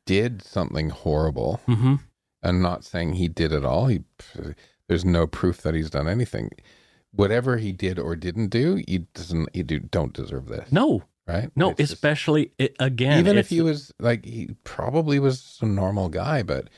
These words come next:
Speaker 1: like, there's no reason to do this to somebody.
Speaker 2: And the way it was done, again.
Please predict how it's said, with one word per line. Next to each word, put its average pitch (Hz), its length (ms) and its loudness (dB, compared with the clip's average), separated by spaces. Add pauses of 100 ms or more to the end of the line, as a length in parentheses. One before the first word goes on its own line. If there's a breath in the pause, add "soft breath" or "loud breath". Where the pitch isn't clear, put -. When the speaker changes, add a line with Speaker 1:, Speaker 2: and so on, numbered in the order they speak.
(460 soft breath)
Speaker 1:
like, 101 220 0
there's 101 280 0
no 87 960 0 (760)
reason 87 640 0 (300)
to - 100 -8
do 85 120 0
this 73 240 -4
to 87 100 -8
somebody. 82 360 -10 (160)
Speaker 2:
And 104 340 0
the 117 60 2
way 87 220 -2
it 90 100 -4
was 104 200 -4
done, 92 300 -2
again. 82 600 -6